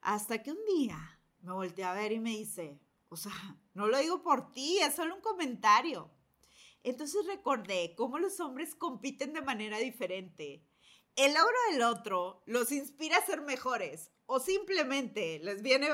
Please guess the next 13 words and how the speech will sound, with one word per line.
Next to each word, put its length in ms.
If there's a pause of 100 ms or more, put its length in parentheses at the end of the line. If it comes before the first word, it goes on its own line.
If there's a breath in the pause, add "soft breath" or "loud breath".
(120)
dando 680
exactamente 1080
igual, 540 (180)
<laughs> 200
mientras 500
que 120
nosotros 680
ponemos 480
nuestra 420
atención 760 (180)
en 180
nuestras 480
deficiencias. 1000